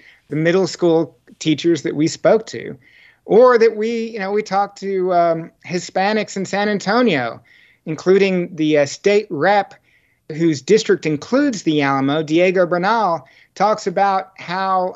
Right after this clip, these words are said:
he learned, uh, that he was different when they taught this story of the Alamo, and that the white kids started treating him differently after that lesson. A-, and I think this is one of the most important things, and also the most impor-,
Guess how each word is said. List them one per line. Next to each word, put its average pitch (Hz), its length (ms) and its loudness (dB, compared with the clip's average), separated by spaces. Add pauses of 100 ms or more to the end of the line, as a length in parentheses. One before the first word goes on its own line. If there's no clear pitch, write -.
he 226 220 2
learned, 214 600 2
uh, 190 340 2
that 185 240 2
he 202 240 -4
was 214 260 0 (160)
different 190 560 -2 (440)
when 156 200 -4
they 156 140 0
taught 160 360 -2
this 151 160 -10
story 147 300 -4
of 139 40 -8
the 139 60 -4
Alamo, 135 440 -6
and 143 120 -4
that 151 120 -2
the 170 80 -6
white 175 280 0
kids 208 220 -4
started 202 360 -2
treating 226 320 -2
him 202 400 0
differently 143 720 -6 (300)
after 147 340 -2
that 127 260 -6
lesson. - 480 -10 (540)
A-, 214 180 -6
and 233 120 0
I 254 100 2
think 285 320 -2
this 247 300 -2
is 214 200 -2
one 196 260 0
of 180 200 0
the 160 80 -2
most 165 640 -2
important 175 720 -2
things, 151 640 -2 (180)
and 196 120 -2
also 220 420 -2 (360)
the 226 60 -4
most 226 260 0
impor-, 156 360 -10